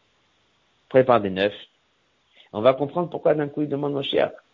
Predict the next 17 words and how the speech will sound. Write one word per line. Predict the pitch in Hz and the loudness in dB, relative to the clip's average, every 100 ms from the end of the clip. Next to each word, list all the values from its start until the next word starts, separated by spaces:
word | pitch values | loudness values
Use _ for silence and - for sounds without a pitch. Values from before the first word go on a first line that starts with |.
| _ _ _ _ _ _ _ _ _ _ _ _ _ _ _ - | _ _ _ _ _ _ _ _ _ _ _ _ _ _ _ -4
Pourquoi | 107 151 147 | 4 4 4
c'est | 123 | -4
ici | - 143 | -4 -4
que | 123 | -4
le | 110 | -4
message | 107 107 101 | -4 -4 -4
y | 92 | -6
passe. | 76 71 _ _ _ _ _ _ _ _ _ _ _ _ _ _ _ _ _ _ _ _ _ | -12 -12 _ _ _ _ _ _ _ _ _ _ _ _ _ _ _ _ _ _ _ _ _
Puis, | 202 240 214 - 180 196 - 160 170 180 185 170 160 170 160 160 170 156 135 - 165 160 147 143 139 156 165 | 4 6 6 8 6 4 4 4 4 4 4 4 4 4 2 2 2 2 0 2 0 2 2 2 4 2 2
pourquoi | 131 165 156 | 0 2 2
d'un | 135 | 0
coup | 131 147 | -4 -4
il | 143 | 0
parle | 135 131 | 0 0
des | 123 | -2
neuf | 113 - | -4 -4
vaches ? | 95 85 - - | -6 -6 -12 -20